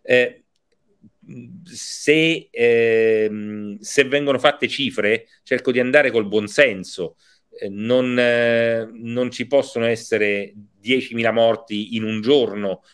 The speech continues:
in un luogo, perché, eh, uccidere diecimila persone è una cosa complicatissima, soprattutto fosse comune di diecimila persone non esistono. Ehm,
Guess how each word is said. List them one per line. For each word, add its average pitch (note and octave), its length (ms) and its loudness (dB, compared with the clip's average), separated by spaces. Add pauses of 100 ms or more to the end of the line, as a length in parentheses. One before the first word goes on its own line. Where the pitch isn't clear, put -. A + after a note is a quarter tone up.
in A2 120 -6
un A2+ 140 0
luogo, B2 440 4
perché, A2 540 -4 (480)
eh, - 140 -20 (460)
uccidere A#2 460 -2
diecimila A2+ 360 -2
persone B2+ 300 0
è G#2+ 40 0
una G2 80 -4
cosa G2+ 160 -4
complicatissima, G2+ 920 -4
soprattutto G#2 520 -2 (140)
fosse B2 360 0
comune B2 320 2
di G2 100 -4
diecimila F#2+ 420 -6
persone F#2+ 380 -2
non F2 160 -6
esistono. E2 640 -8 (360)
Ehm, G#2 640 -2